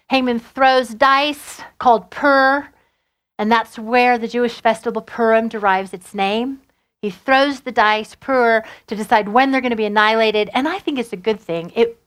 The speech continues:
came, like, at the end of the year. It wasn't in two months, it was, like, in ten months from when it started. So, meanwhile, Mordecai learns of the plot again,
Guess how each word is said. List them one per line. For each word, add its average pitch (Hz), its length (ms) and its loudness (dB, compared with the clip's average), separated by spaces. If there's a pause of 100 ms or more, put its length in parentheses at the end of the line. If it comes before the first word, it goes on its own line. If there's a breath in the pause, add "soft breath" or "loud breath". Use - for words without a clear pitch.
(260)
came, 294 240 -4
like, 214 180 -6
at 185 60 -12
the 190 120 -8
end 196 160 -6
of 180 140 -12
the 165 140 -8
year. 165 520 -14 (460)
It 202 60 -12
wasn't 240 320 -2
in 233 100 -4
two 254 260 -4
months, 165 300 -8
it 196 80 -12
was, 196 140 -10
like, 185 200 -6
in 196 140 -10
ten 226 340 -2
months 175 300 -14
from 180 160 -10
when 180 140 -8
it 175 100 -14
started. 185 520 -8 (1160)
So, - 400 -6 (220)
meanwhile, 202 840 -6
Mordecai 202 520 -4
learns 190 460 -4
of 190 100 -10
the 196 80 -10
plot 185 500 0
again, 196 760 0